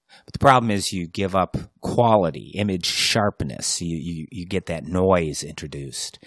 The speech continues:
uh, with the higher I S Os. And then the shutter speed offers a different kind of compromise. You're working, like, a shot like that, I don't know what his focal length is, but I'm gonna guess it's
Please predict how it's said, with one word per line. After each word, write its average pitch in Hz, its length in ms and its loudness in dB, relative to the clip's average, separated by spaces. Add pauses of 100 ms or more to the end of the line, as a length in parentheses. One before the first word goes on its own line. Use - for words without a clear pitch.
(240)
uh, 78 300 -8
with 87 140 -4
the 80 100 -10
higher 82 400 0
I 78 200 -8
S 73 220 -8
Os. 78 460 -6 (400)
And 107 100 -6
then 101 140 0
the 98 60 -2
shutter 151 340 2
speed 98 500 -4 (140)
offers 92 400 -4
a 92 60 -4
different 95 480 -4
kind 80 200 -8
of - 160 -16
compromise. - 880 -12 (1200)
You're 127 340 8
working, 123 520 4 (160)
like, 110 180 -2
a 101 60 0
shot 135 260 6
like 123 140 2
that, 123 340 0
I 104 80 -4
don't 110 140 -4
know 104 100 0
what 101 160 0
his 92 120 -6
focal 87 360 -6
length 78 260 -8
is, 82 260 -8
but 90 180 -2
I'm 90 80 -2
gonna 92 160 -6
guess 95 280 -2
it's - 220 -10